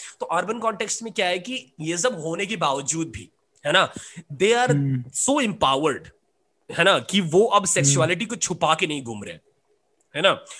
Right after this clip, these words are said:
Speaker 1: वो sexuality को
Speaker 2: हम्म,
Speaker 1: भी
Speaker 2: हम्म, हम्म।
Speaker 1: explore करना चाहते हैं। तो वो जब sexuality explore करने का जब आइडिया आ जाता है ना, तो वो explore करने में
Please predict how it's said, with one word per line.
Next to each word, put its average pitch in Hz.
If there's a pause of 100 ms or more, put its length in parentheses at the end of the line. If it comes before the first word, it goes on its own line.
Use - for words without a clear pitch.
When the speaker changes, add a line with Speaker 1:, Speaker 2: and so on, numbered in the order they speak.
(140)
Speaker 1:
वो 190
sexuality 180
को 175
Speaker 2:
हम्म, 190
Speaker 1:
भी 175
Speaker 2:
हम्म, 185
हम्म। 175
Speaker 1:
explore 180
करना 170
चाहते 107
हैं। 90 (240)
तो 214
वो 180
जब 254
sexuality 180
explore 196
करने 202
का 196
जब 180
आइडिया 139
आ 135
जाता 123
है 131
ना, 165
तो -
वो 196
explore 190
करने 143
में 143